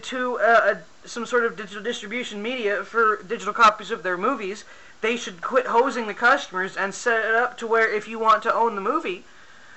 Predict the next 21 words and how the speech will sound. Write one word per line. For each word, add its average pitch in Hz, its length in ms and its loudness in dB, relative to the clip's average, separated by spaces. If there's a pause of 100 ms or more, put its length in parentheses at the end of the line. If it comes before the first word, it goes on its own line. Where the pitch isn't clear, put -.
(180)
and 220 140 -4
you 220 60 -8
just 214 180 -8
want 214 160 2
the 185 80 -8
digital 180 240 -2
copy, 233 360 6
you 180 160 -8
should 185 140 -10
have 202 140 0
to 190 80 -10
pay 190 200 -4
less 202 360 2
for 196 160 -4
that 170 260 0
because 196 260 -6
you're 190 80 -6
just 185 200 -10
wanting 180 320 0
the 160 40 -10
movie. 185 380 -4